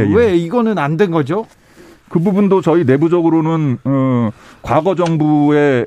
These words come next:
Speaker 1: 그 책임에 대한 그 소재가 있어서
Speaker 2: 예.
Speaker 1: 어, 조사를 해서 일 단계로 기초적으로, 어, 그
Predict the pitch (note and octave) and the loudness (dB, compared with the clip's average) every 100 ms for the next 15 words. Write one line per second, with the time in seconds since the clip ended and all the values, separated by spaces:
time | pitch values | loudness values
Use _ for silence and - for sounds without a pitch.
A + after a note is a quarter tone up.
0 | - C3 B2+ - G3+ F#3+ E3 D3 B2+ B2+ | -4 -4 -2 -4 -2 -2 0 -2 0 0
1 | B2 A#2+ G2+ B2+ B2 A2 - F#3 F3+ D#3 | 0 -2 -4 -2 0 -2 -2 -2 0 -2
2 | A2 A#2 G#2+ G#2 B2+ A#2+ F#2+ D3+ E3+ E3 | -2 -4 -2 -2 0 -2 -2 0 0 -4
3 | - B2 A#2 C3 D3+ D3 D3 C3+ B2 C3 | -4 -2 0 0 0 2 0 0 0 0
4 | C#3 B2+ D3 C#3 B2+ G#2+ A2 - C3 D#3+ | 0 0 0 0 0 -4 -6 -6 -2 0
5 | D3 C#3 C3+ G#2+ A#2+ A#2 A2+ - - - | 0 0 0 0 0 0 -4 -10 -20 -20
6 | - B2+ G#2+ | -10 -6 -6